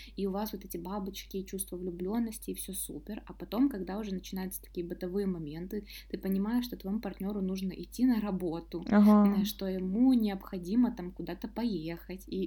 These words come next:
Speaker 1: и всё, и у тебя начинаются недовольства, ты начинаешь, э, критиковать, э, быть, э, там,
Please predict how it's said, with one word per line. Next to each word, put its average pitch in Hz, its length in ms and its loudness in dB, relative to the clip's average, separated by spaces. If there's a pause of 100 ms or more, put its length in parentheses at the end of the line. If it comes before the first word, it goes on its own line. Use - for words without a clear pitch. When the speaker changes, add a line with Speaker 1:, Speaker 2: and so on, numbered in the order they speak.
(100)
Speaker 1:
и 214 40 -2
всё, 208 280 -4
и 247 100 -2
у 220 60 -4
тебя 185 180 -6
начинаются 202 580 -4
недовольства, 185 760 -4
ты 190 140 -10
начинаешь, 202 600 -6 (420)
э, 190 80 -8
критиковать, 190 1080 -8
э, 175 160 -8
быть, 185 440 -6
э, 214 120 -2 (100)
там, 196 360 -2